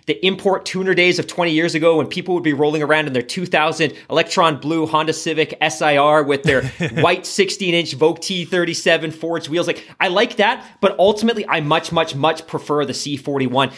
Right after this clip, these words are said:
Speaker 1: The, the color scheme is largely just kind of a revised or an inverted
Speaker 2: Mm-hmm.
Speaker 1: version of what we saw on the C thirty-nine, but ultimately very, very cool. Now, again, very similar to AlphaTauri and a couple of those other teams that we spoke to, no real significant fundamental changes.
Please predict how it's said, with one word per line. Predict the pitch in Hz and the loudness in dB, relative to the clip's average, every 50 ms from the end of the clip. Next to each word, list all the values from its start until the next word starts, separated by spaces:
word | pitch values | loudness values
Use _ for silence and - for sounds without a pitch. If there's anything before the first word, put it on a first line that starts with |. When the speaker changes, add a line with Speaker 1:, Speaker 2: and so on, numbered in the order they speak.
| - - - | -12 -4 0
Speaker 1:
The, | 175 175 170 | 0 0 0
the | - 175 | 0 -4
color | 175 - - - 208 240 311 349 | -4 -4 -2 -2 0 0 0 -2
scheme | - - - 226 220 196 | -4 -4 -2 -2 0 0
is | 160 - | -2 0
largely | 147 147 170 202 202 - 190 135 | 2 2 2 2 0 -2 -4 -2
just | 117 170 170 - - | 0 -2 -2 -2 -2
kind | - - 254 | -6 -4 -4
of | 151 135 | -2 -2
a | 180 | -2
revised | 135 107 120 127 113 107 139 123 120 143 180 233 247 - | -4 -4 -8 -6 -2 2 2 4 4 4 2 0 -2 -2
or | - 151 | -2 -2
an | 135 123 | -2 -2
inverted | 117 110 107 127 131 135 147 156 151 | -4 -6 -6 -4 -2 -2 -2 -2 -4
Speaker 2:
Mm-hmm. | 156 - | -2 0
Speaker 1:
version | 127 135 139 120 - | 0 0 0 -2 -4
of | 165 | -4
what | - 143 | -4 -6
we | 139 147 | -6 -6
saw | - - 156 135 | -2 0 2 2
on | - - 147 139 131 | 2 2 0 0 2
the | 127 120 113 | 0 0 -2
C | - - - 135 139 156 | -2 -4 -8 -6 -8 -8
thirty-nine, | 156 - 151 147 135 127 117 110 113 120 147 196 247 - - - - - | -6 -4 -2 -2 0 0 0 0 0 2 2 0 -2 -6 -14 -20 -8 -2
but | - 180 175 - | 0 0 2 4
ultimately | 180 175 202 208 - 233 226 214 214 220 202 | 4 4 4 4 0 -2 -2 -2 -2 -2 -2
very, | - - 160 160 175 170 156 | 0 2 2 4 4 4 4
very | 151 156 147 135 | 2 2 2 2
cool. | 135 - - 160 143 127 - - - - | -2 -2 -2 0 0 0 -2 -6 -12 -4
Now, | - 175 180 180 | 0 0 2 2
again, | 190 160 127 190 202 170 127 | 2 2 2 2 2 2 0
very | - 170 180 202 226 220 | 2 4 4 4 2 2
similar | - - - 190 190 190 185 185 - | 0 0 -2 0 0 0 -2 -2 -2
to | 185 - 196 | -2 -4 -4
AlphaTauri | - - 160 160 160 160 147 139 - - 160 165 190 196 185 | 0 2 2 2 2 -2 -6 -8 -6 -4 -2 0 2 2 2
and | 160 139 | 2 0
a | |
couple | 131 - 156 160 160 | 0 -2 -2 -2 -2
of | 143 | 0
those | 135 135 135 | 0 2 0
other | 127 123 143 | 0 0 -2
teams | 143 - 170 165 139 | -4 -4 -6 -4 -2
that | 160 127 - | -2 0 0
we | - | -2
spoke | - - - 180 151 156 160 | -4 -2 0 0 0 0 2
to, | - 220 233 226 226 - - - - - | 2 2 2 0 -2 -8 -20 -16 -8 -2
no | 143 165 190 220 262 240 | 2 4 4 4 4 2
real | 185 190 214 220 208 165 | 0 2 4 4 4 2
significant | - - - 180 170 123 120 120 127 160 175 180 - 196 139 175 170 160 | 2 -2 -2 -2 -4 -4 -4 -2 2 2 2 2 0 0 0 0 0 -2
fundamental | - - - 151 147 143 139 147 143 147 139 127 | -2 -2 0 0 2 2 0 0 0 -2 -6 -8
changes. | - - 139 151 180 214 240 226 | -4 -4 -2 -2 0 0 0 -2